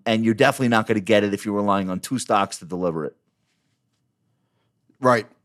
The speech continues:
Speaker 2: So the last year, the S and P earnings were flat, and the multiple went up by twenty-five percent. Yeah, that's not gonna happen again.
Speaker 1: I, I mean, I doubt it. All right, I wanna go through just a couple of things,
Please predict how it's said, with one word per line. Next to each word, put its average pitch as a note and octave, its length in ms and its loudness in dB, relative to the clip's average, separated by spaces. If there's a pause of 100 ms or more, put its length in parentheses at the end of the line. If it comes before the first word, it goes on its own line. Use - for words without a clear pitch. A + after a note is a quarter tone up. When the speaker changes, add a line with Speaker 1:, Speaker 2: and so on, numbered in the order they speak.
Speaker 2:
So D#3 220 4
the B2+ 140 0
last D3+ 320 4
year, C#3 100 4
the B2 140 2
S C3 160 2
and A#2+ 80 -10
P A#2+ 360 -2
earnings A#2 380 -4
were G#2 160 -6
flat, G#2 500 -2 (600)
and A#2 260 0
the A#2+ 60 -2
multiple A2+ 420 0
went G#2+ 160 -4
up G#2+ 80 -8
by G#2 140 -6
twenty-five G2+ 440 -8
percent. F#2+ 260 -8
Yeah, A2+ 80 0
that's C3+ 120 4
not C3+ 120 -2
gonna G#2+ 120 -4
happen F#2+ 220 -6
again. D#2 200 -16 (760)
Speaker 1:
I, B2+ 160 0
I C3 40 -6
mean, A#2+ 140 0
I G#2 60 -2
doubt A#2+ 320 4
it. G#2 280 -2
All C3 80 4
right, G#2 240 2
I - 60 4
wanna E3 220 4
go F#3 140 4
through E3 720 4 (260)
just E3+ 180 -12
a D3+ 40 -8
couple E3+ 260 0
of D3 100 -2
things, D3+ 420 -2